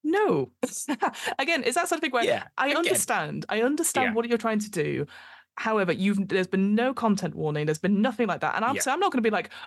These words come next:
Speaker 1: "If you want this power, you have to do a really evil act." And I'm like, "There's a better way of doing it." I would just be,
Speaker 2: Yeah.
Speaker 1: for all of this, I would be sa-, you sacrifice a warlock spell slot, 'cause that's, is a couple of them. You just,
Speaker 2: Yeah.
Speaker 1: just do that. Um,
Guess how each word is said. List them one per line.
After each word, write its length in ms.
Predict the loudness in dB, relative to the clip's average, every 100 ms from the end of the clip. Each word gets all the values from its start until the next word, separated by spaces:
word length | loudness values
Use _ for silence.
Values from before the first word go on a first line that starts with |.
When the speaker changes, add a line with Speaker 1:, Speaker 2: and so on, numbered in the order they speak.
| -14
Speaker 1:
"If 120 | -8 -6
you 100 | -4
want 260 | -6 -6
this 180 | -8 -8
power, 480 | -8 -4 -4 -4 -6 -10 -18 -4
you 140 | -4
have 220 | -2 -4
to 80 | -4
do 140 | -2 -2
a 100 | -2
really 440 | -2 0 0 -2
evil 360 | -2 -4 -2 -4
act." 280 | -4 -6 -4
And 100 | -2
I'm 60 |
like, 180 | 0 -4 -2
"There's 200 | 0 0
a 60 |
better 320 | -2 -2 0 2
way 280 | 2 2
of 100 | 0
doing 140 | 2 0
it." 60 | 2
I 120 | 0
would 100 | -2
just 100 | -2
be, 80 | 0
Speaker 2:
Yeah. 60 |
Speaker 1:
for 140 | 2 2
all 120 | 2
of 60 | 0
this, 140 | 0
I 100 | 0
would 120 | -2 -2
be 100 | -6
sa-, 220 | -6 -4
you 120 | -2
sacrifice 680 | 0 0 0 -2 0 0 0 -2
a 40 |
warlock 440 | -4 0 2 0 -2
spell 340 | -4 -2 -2
slot, 280 | 0 -2 -2
'cause 60 |
that's, 200 | -4 -4 -2
is 160 | -2 -2
a 60 |
couple 260 | -2 -2 -4
of 80 | -4
them. 180 | -4 -4
You 60 | -2
just, 200 | -2 -4 -12 -4
Speaker 2:
Yeah. 120 | 0
Speaker 1:
just 200 | 0 2
do 140 | 0
that. 380 | 0 -4 -6 -10 -10 -14 -6
Um, 480 | -2 0 2 0